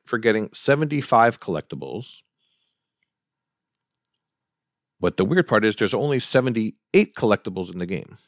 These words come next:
So I found that seventy-five one to be kinda weird. But as I say that, it looks like there are over a hundred and fifty <laughs> people that got the seventy-five, but not seventy-eight.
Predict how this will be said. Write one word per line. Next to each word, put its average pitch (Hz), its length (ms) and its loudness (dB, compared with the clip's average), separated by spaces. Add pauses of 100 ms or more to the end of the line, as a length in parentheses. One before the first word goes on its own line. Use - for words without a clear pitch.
(380)
So 85 120 -6
I 95 80 2
found 117 240 -2
that 101 120 2
seventy-five 110 640 0
one 92 180 -6
to 87 120 -10
be 92 280 -2
kinda 95 240 -2
weird. 147 380 -2 (1500)
But 107 120 2
as 120 160 4
I 120 120 6
say 175 220 6
that, 113 240 4
it 113 80 0
looks 139 220 -4
like 127 180 0
there 117 280 4
are 110 420 4
over 120 280 0
a 85 100 2
hundred 131 260 -2
and 120 140 -6
fifty 131 260 -2
<laughs> - 140 -10
people 113 380 2 (100)
that 101 120 -10
got 98 180 -4
the - 80 -20
seventy-five, 107 760 -2 (420)
but 98 160 0
not 90 280 -2
seventy-eight. 110 680 2